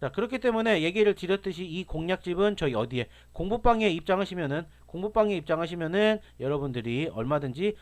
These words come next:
확인해 보실 수가 있으니까 공부방 입장하시라고 한 거니까 참고해 주시기 바라겠고요.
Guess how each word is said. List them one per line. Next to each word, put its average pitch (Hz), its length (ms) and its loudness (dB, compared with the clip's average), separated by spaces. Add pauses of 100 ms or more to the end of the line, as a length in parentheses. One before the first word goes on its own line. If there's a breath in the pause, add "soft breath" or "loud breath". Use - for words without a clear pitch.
확인해 202 360 -4
보실 151 220 -6
수가 123 160 -6
있으니까 131 500 -6 (140)
공부방 135 440 -4
입장하시라고 147 560 -6
한 170 120 -6
거니까 156 340 -4 (160 soft breath)
참고해 175 320 -6
주시기 123 260 -10
바라겠고요. 117 560 -6